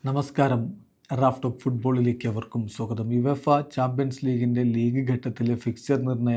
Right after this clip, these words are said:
നറുക്കെടുപ്പ് കഴിയുമ്പോൾ പി എസ് ജിയുടെ എതിരാളികൾ ആരൊക്കെയാ നോക്കണം. ബയേൺ മ്യൂണിക്ക്, ബാഴ്സലോണ, അറ്റ്ലാന്റ, ബയർ ലെവർക്യൂസൻ, ടോട്ടനാം ഹോട്ട്സ്പർ, ന്യൂകാസിൽ യുണൈറ്റഡ്, അത്ലറ്റിക് ക്ലബ് ബിൽബാവോ,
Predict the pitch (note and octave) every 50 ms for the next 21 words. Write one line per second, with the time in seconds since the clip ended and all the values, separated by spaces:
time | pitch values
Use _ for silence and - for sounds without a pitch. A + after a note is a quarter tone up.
0 | A2+ A2+ A2 G#2+ A2+ G#2 - - A#2 A#2+ A2+ - - A#2+ - - C3 B2 G#2+ A#2
1 | A2+ A2+ G2+ G2 - - - - _ _ _ _ - - - - - _ _ _
2 | _ _ _ - C#3 D3 D3+ E3+ E3+ E3 E3+ - - E3+ D#3+ D3+ D3 D3 C3+ -
3 | B2+ C3 C3+ C#3+ D3+ D3+ C#3+ C#3+ C3 B2 A#2+ B2 C3 B2 - C3 A#2+ G#2+ G2+ G2+
4 | - A#2+ A2 G2+ - - _ _ - A#2 A#2 A#2 A#2+ A#2+ B2 C3 C3+ C#3 C3+ C3
5 | C3 B2+ A#2+ A2+ A2+ - - - - - _ _ _ _ _ _ _ _ _ -
6 | A2+ G#2+ C3 B2 A#2 A#2+ B2+ C#3+ D3 C#3 C#3+ - C#3+ B2+ A#2+ A2 G#2 G#2 - -
7 | _ _ _ _ _ _ _ - A#2+ B2 B2+ B2+ B2+ - D3 C#3+ D#3 D3+ D3 C#3+
8 | C3 A#2 C3 - - - - _ _ _ - - _ _ - - A#2 C3+ C3+ C#3+
9 | D#3+ D3+ D3+ D3 D3 D3 D3 C3+ C#3+ - C#3 B2+ A#2+ - - - - - - -
10 | - - _ _ _ - - C4+ C#3+ D#3+ D#3+ - - D#3 D#3 D3 D3 C#3+ B2+ B2
11 | A#2+ A#2 - - A#2+ - - _ _ - C3 C#3+ D3+ D3 D3+ - - D3+ C#3+ C#3+
12 | C#3+ - D3 C3+ C3 A#2+ A#2+ A#2 A#2 A2+ G#2+ G#2 - A#2+ A#2+ A#2+ - - D#3+ -
13 | - - - D3 C#3+ - - - - D3+ C#3 C3 B2 - D3 C#3 B2 A2 B2 B2+
14 | B2 A#2+ G3 -